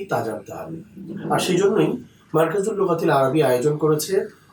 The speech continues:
অনলাইন আরবি ভাষা শিক্ষক প্রশিক্ষণ। আপনি যেন প্রত্যেকটি বিষয় যথাযথভাবে পাঠদান করতে পারেন এবং ছাত্রদেরকে কাঙ্ক্ষিত লক্ষ্যে পৌঁছাতে পারেন,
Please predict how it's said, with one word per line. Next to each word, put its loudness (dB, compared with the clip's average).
অনলাইন 2
আরবি 2
ভাষা -4
শিক্ষক -6
প্রশিক্ষণ। -6
আপনি 2
যেন 6
প্রত্যেকটি -4
বিষয় 4
যথাযথভাবে 2
পাঠদান 2
করতে -2
পারেন 2
এবং 4
ছাত্রদেরকে 0
কাঙ্ক্ষিত 0
লক্ষ্যে 2
পৌঁছাতে 0
পারেন, 0